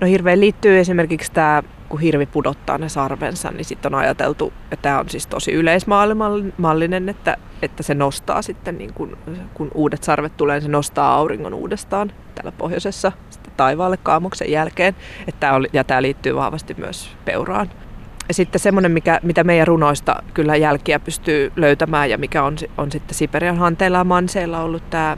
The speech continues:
mikä liittyy Otavaan, että tämmönen hirven ajo, hirven hiihtomyytti. Et meidän runoissa on säilynyt tää jossain muodossa. Ja se taas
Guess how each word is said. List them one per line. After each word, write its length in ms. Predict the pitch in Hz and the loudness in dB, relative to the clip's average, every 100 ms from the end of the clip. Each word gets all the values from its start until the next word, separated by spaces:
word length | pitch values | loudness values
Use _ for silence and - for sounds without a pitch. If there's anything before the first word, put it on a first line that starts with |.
| - - | -8 -12
mikä 260 | 127 156 | -6 -2
liittyy 360 | 151 143 165 160 | 0 0 4 4
Otavaan, 480 | 151 151 143 92 95 | 4 2 2 0 -2
että 120 | - | -8
tämmönen 180 | 156 147 | -6 -2
hirven 400 | 147 139 151 - | -2 0 -4 -2
ajo, 300 | 151 151 185 180 - 196 | 0 2 0 -2 -12 -6
hirven 280 | 170 156 160 | -4 -2 -4
hiihtomyytti. 1200 | 156 160 160 - 202 196 - 175 175 175 - 214 - - - - - - - | -2 0 0 0 -4 -4 -8 -6 -6 -6 -4 -4 -4 -16 -16 -14 -14 -14 -12
Et 120 | 156 | -8
meidän 160 | 151 143 | -6 -4
runoissa 460 | 147 143 151 190 | -2 -2 -2 -2
on 120 | 175 | -2
säilynyt 400 | 175 156 156 180 196 - - | 0 0 0 -4 -8 -10 -2
tää 140 | 160 | 0
jossain 400 | 160 160 - 147 | 0 -2 -2 -2
muodossa. 520 | 147 151 165 - 185 - - - - - - | 0 -2 -2 -4 -4 -4 -12 -16 -16 -16 -4
Ja 80 | 165 | 0
se 120 | 180 | 2
taas 420 | 185 160 151 - | 4 2 0 -6